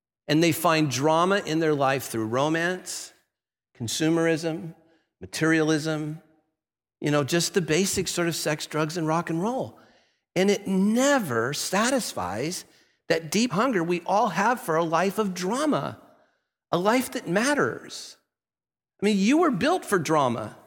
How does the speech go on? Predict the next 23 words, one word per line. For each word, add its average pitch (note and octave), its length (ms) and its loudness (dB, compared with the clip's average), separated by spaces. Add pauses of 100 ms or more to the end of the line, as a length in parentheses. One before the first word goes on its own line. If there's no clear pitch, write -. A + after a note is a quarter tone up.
(720)
I B3+ 60 6
don't E4 120 2
mean G#3+ 160 4
drama D3+ 380 2
in C#3 140 -2
the B2+ 80 -4
stupid C#3 400 -2
negative F#3+ 400 0
sense. D3 400 -2 (340)
I G3+ 80 0
mean, A3+ 160 4
you C4+ 140 4
were F4+ 100 4
built C4 320 0
to A#3 80 -2
be A#3 140 0
somebody. A3 460 2
You A3+ 260 4
are A3+ 180 4
a F#3 80 2
never-ceasing A#3 1160 0
spiritual G#3+ 580 0
being E3 600 0